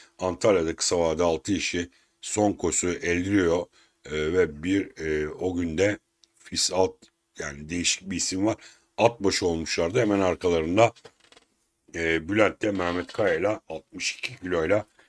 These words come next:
güzel bir üçüncülük elde etti. Yani ikincilik diyelim biz ona. E, çünkü at başı oldukları için. E, ben Bülent, e, Bekir Mert Mırık'ta ağır kilosuna rağmen iyi koşmasını bekliyorum. Bir ikinci tercihim. Sonra on nolu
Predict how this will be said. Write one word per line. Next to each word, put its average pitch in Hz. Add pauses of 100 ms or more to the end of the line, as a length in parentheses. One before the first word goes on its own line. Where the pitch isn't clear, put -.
(160)
güzel 92
bir 107
üçüncülük 95
elde 92
etti. -
Yani 117
ikincilik 117
diyelim 78
biz 76
ona. 107 (480)
E, 80
çünkü 90
at 90
başı 87
oldukları 82
için. 107 (440)
E, 85
ben 98
Bülent, 104
e, 85
Bekir 98
Mert 87
Mırık'ta 101
ağır 98
kilosuna 85
rağmen 85 (440)
iyi 104
koşmasını 82
bekliyorum. 98 (300)
Bir 98
ikinci 92
tercihim. 95
Sonra 104
on 120
nolu 113